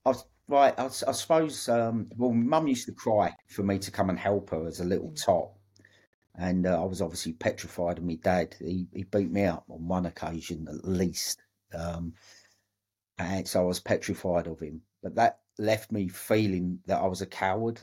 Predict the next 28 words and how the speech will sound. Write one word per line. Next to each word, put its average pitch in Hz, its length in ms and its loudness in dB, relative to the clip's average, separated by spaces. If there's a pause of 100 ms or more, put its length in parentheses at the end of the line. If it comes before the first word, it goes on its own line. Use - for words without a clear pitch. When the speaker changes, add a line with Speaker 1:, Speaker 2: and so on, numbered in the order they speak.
(100)
Speaker 1:
and 90 180 -6
I, 92 120 -4 (480)
I 92 220 -2
dreamed 98 580 2 (960)
of 92 260 -8
being 92 500 4 (240)
someone 98 400 2
who 95 140 0
wasn't 104 360 2
a - 60 -14
coward, 85 340 -6
someone 90 320 -2
who 92 140 0
was 87 180 -4
brave 95 640 0
and 85 320 -8 (360)
could - 160 -8
stand 95 480 0
up 95 340 -2
to - 180 -2
their, 90 280 0 (500)
you 95 100 -2
know, 90 120 2
and 85 100 -4
protect - 380 -2
their 92 160 -2
mum. 95 400 2 (360)
Um, 90 460 -12